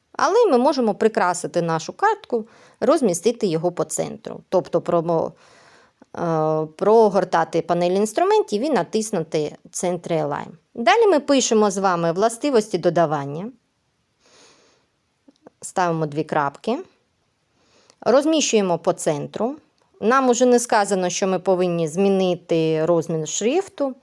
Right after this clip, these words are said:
на, на кресленні. Ми нажимаємо Enter. І тепер нам потрібно розмістити наш коршочок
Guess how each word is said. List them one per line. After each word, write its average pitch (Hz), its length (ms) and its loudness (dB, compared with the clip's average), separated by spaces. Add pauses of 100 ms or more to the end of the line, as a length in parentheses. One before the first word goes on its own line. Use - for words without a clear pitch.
(1040)
на, 170 400 0
на 175 180 0
кресленні. 277 680 0 (1300)
Ми 269 220 0
нажимаємо 180 840 0 (160)
Enter. 180 480 0 (3000)
І 403 160 4
тепер 311 340 2
нам 302 200 4
потрібно 269 560 4
розмістити 220 640 2
наш 190 220 0
коршочок 165 800 -2